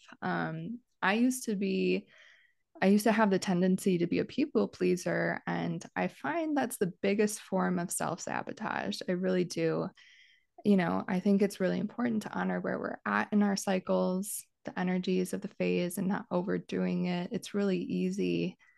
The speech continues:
to give in and wanna m-, please other people and keep them happy, but we really need to honor ourselves and learn to say no without feeling guilty. I think it's super important that we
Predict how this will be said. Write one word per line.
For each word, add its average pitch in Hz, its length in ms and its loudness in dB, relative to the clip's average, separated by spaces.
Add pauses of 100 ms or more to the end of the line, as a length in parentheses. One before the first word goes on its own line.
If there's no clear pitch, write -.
(600)
to - 100 0
give 190 280 2
in 180 260 2
and 175 160 2
wanna 175 240 0 (180)
m-, - 280 -4 (120)
please 254 300 6
other 220 180 4
people 208 360 2
and 180 120 2
keep 202 240 -2
them 196 160 0
happy, 196 460 0
but 185 160 0
we 190 200 0
really 262 260 0
need 214 140 8
to 190 100 0
honor 175 280 2
ourselves 190 880 2
and 180 360 0 (640)
learn 220 400 2
to 349 80 4
say 269 240 6
no 190 300 6
without 196 440 0
feeling 175 320 0
guilty. 277 640 0 (440)
I 196 100 2
think 202 320 2
it's - 220 -4
super - 280 0
important 185 600 0
that 180 120 0
we 180 300 2